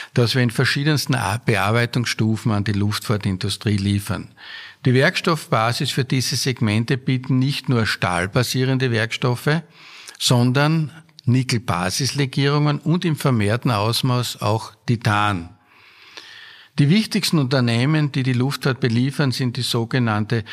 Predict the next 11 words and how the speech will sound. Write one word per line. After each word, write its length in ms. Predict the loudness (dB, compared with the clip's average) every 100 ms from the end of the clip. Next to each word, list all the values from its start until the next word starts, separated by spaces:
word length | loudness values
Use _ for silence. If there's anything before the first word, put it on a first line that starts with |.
| -16 -10
Föstalpine 840 | 0 0 2 0 2 2 2 2
Böhler 400 | 0 0 0 0
Aerospace, 1120 | -2 -2 0 0 0 -2 0 2 2 -2 -6 -10 -18 -18 -18 -16 0
die 200 | 2 2
das 220 | 2 0
Vormaterial 720 | 0 0 2 0 0 0 0
zu 140 | -2 -4
Komponenten 880 | -2 0 0 0 0 0 0 -2 -2
wie 160 | 0 0
die 240 | 0 -2
Triebwerksaufhängung 1300 | 0 -2 0 -2 -2 -2 -2 -2 0 0 2 2 0